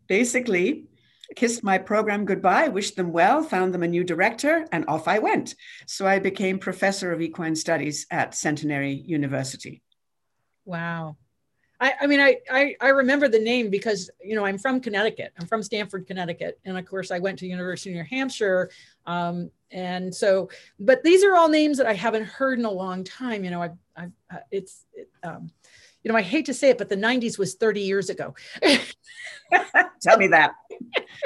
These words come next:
Speaker 1: Yeah, so I was there for, for, um, basically twenty-five years until I retired, as I said last year. Um, so, you know, and, and then, of course, we did institute the, uh, the appro-, uh, path approved training course for instructors.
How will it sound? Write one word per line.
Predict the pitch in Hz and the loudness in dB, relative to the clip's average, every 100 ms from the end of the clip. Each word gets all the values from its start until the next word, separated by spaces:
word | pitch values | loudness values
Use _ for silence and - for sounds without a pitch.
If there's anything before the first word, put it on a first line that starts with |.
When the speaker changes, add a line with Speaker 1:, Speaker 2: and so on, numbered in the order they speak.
| - - 233 - - _ | -6 -4 -6 -6 -12 _
Speaker 1:
Yeah, | 196 247 220 | 2 4 4
so | 254 | 4
I | 214 262 | 6 6
was | 302 175 | 4 2
there | 202 240 | 6 6
for, | 247 185 180 | 4 -2 -2
for, | - 196 196 - | -2 -4 -4 -2
um, | 185 180 175 175 180 151 | 2 2 0 -4 -6 -4
basically | 202 196 - | -4 -4 -6
twenty-five | 180 185 185 175 165 | -4 -4 0 0 0
years | 175 160 | 0 0
until | 156 170 160 | -4 -2 -2
I | 151 | -2
retired, | 147 165 151 123 120 | -4 -2 -2 0 -4
as | 131 135 | -10 -10
I | |
said | 131 147 | -10 -6
last | 135 127 - | -4 -4 -4
year. | 135 - - _ _ - - _ | -6 -8 -12 _ _ -20 -20 _
Um, | 156 151 143 139 | -4 -2 -2 -6
so, | - - 196 165 - | -8 0 2 2 -2
you | - | -2
know, | 175 | 0
and, | 135 165 - | 2 0 2
and | 180 175 | 0 4
then, | 190 233 | 4 4
of | 226 | 0
course, | 156 147 | -4 -4
we | 160 | -4
did | 156 190 | 0 0
institute | 180 185 - 170 156 143 143 - | 0 -2 -8 -8 -4 -6 -8 -6
the, | 151 147 151 | -2 0 0
uh, | 147 147 143 - - _ - | -2 -4 -8 -20 -20 _ -2
the | 170 151 143 - | 0 2 0 -4
appro-, | 165 - 185 | -6 -6 -4
uh, | 170 | -4
path | 170 202 202 | 0 0 0
approved | 165 175 160 | -6 -4 -4
training | - 196 233 196 | -4 -2 0 -2
course | 175 156 131 139 | -4 -6 -6 -8
for | - 175 170 | -6 -2 0
instructors. | 156 - 156 - - 78 - | 0 -2 -2 -4 -10 -12 -14